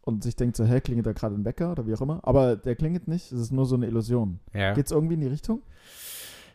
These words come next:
Speaker 2: Äh, n-, nein.
Speaker 1: Ähm,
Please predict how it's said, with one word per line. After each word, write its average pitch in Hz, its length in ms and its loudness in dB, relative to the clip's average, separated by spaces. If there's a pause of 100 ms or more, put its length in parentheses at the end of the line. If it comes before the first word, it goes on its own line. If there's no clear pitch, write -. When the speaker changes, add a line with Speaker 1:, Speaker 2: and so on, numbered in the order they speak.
(840)
Speaker 2:
Äh, 127 100 -4 (600)
n-, 127 520 -2 (160)
nein. 120 880 2 (600)
Speaker 1:
Ähm, 90 1040 -2